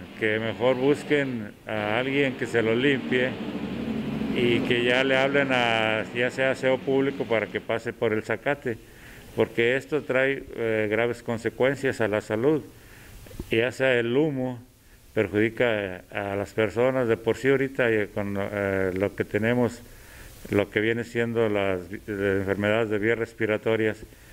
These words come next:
aunado al, al humo, se, se agrava un poquito más la situación.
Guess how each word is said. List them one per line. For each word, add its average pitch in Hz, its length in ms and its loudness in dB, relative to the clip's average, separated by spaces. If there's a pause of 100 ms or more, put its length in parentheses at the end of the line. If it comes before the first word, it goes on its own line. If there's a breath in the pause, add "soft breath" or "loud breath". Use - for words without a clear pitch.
(180 loud breath)
aunado 104 600 2
al, 95 540 -2
al 95 240 -2
humo, 110 360 0 (460 loud breath)
se, 95 400 0
se 90 100 -2
agrava 101 300 2
un 98 60 -2
poquito 104 320 -4
más 107 160 0
la 92 60 -6
situación. 113 540 0